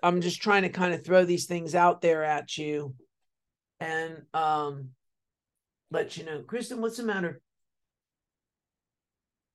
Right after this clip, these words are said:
All right. Okay. I'll be right there. So, um, I'm, tr-, you know, I'm trying to,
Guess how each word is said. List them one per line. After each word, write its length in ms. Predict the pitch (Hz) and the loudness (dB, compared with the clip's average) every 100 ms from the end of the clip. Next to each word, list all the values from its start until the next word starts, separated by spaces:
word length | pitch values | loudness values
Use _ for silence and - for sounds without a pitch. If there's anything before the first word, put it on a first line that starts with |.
| _ _ - | _ _ -2
All 160 | 175 165 | 2 2
right. 220 | 147 - - | 2 -2 -2
Okay. 380 | 170 170 139 127 _ _ _ _ _ _ _ _ _ _ _ 180 | -2 -2 -6 -6 _ _ _ _ _ _ _ _ _ _ _ 4
I'll 100 | 175 | 8
be 120 | 190 | 10
right 240 | 175 - | 10 6
there. 300 | 151 147 131 _ _ _ _ _ _ _ _ _ _ _ _ _ _ _ _ _ _ _ _ _ _ _ _ _ _ _ _ | 2 -2 -2 _ _ _ _ _ _ _ _ _ _ _ _ _ _ _ _ _ _ _ _ _ _ _ _ _ _ _ _
So, 560 | - - 180 170 156 - | 2 8 10 10 8 6
um, 580 | 190 190 190 180 175 - - _ _ _ _ _ _ _ _ _ _ _ - | 8 8 8 6 4 -2 -12 _ _ _ _ _ _ _ _ _ _ _ 0
I'm, 160 | 190 | 0
tr-, 140 | 185 - - | 0 -10 2
you 160 | 202 | 6
know, 180 | 202 185 | 8 8
I'm 120 | 185 | 6
trying 440 | 185 226 233 226 208 | 4 6 8 8 6
to, 260 | 180 170 | 4 2